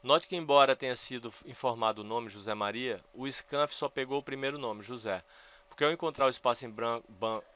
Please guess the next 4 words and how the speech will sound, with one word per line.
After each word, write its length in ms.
eita, 380
<laughs> 100
em 120
branco 640